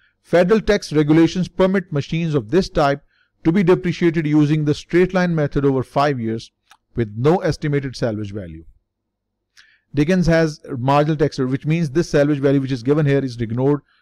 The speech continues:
under the tax laws. What we are required to do, what is the approximate payback period on Dickens' new machine? All we have is the initial outflow. We have absolutely no idea what our yearly cash flow is going to be for year one, for year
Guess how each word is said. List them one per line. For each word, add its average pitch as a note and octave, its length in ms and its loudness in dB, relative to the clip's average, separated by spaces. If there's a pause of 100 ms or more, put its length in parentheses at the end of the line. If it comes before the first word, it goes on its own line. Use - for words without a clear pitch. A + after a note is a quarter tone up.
(180)
under C3 240 -4
the B2+ 80 -2
tax B2 320 -6
laws. F2 320 -14 (680)
What F3 220 0
we G#3 160 0
are G#3+ 40 6
required F3+ 340 2
to F3+ 80 -2
do, F3+ 100 4
what F3 320 0
is F#3 140 -2
the F3+ 120 2
approximate F3+ 640 -2 (120)
payback F#3 440 2
period E3 320 0 (100)
on C3+ 180 -6
Dickens' D#3 560 -4 (520)
new C#3 200 -2
machine? D3+ 380 -10 (1200)
All A#3 340 4
we G#3 160 2
have C#3 460 0
is C#3 220 -2
the D3 200 -6
initial C#3 380 -2
outflow. - 320 -10 (500)
We D#3 160 2
have F#3 260 4
absolutely F#3 640 0
no E3+ 220 0
idea E3+ 400 2
what D#3 260 0
our D3+ 220 4
yearly D#3+ 320 2
cash C#3+ 300 -2
flow D3 100 -6
is B2+ 80 -12
going B2+ 200 -4
to - 120 -2
be C#3+ 180 -2 (300)
for C3+ 140 2
year C3+ 140 4
one, E3 480 2
for A#2+ 200 -6
year A2 180 -6